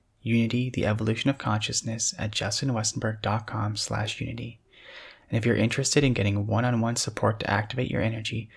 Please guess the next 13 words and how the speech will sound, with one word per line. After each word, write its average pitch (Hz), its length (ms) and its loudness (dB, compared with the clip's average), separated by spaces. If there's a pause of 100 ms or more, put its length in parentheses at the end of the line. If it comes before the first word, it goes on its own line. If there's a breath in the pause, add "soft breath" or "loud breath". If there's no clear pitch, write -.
(280 loud breath)
you - 80 -8
can 110 140 0
book 110 220 -2
a - 80 0
call 135 240 0
with 135 180 -4
me 110 340 -4 (160 soft breath)
at 113 160 -4
justinwestenberg 113 1000 0
dot 117 240 -4
com 110 320 -2
slash - 400 -4
activate. 107 560 -8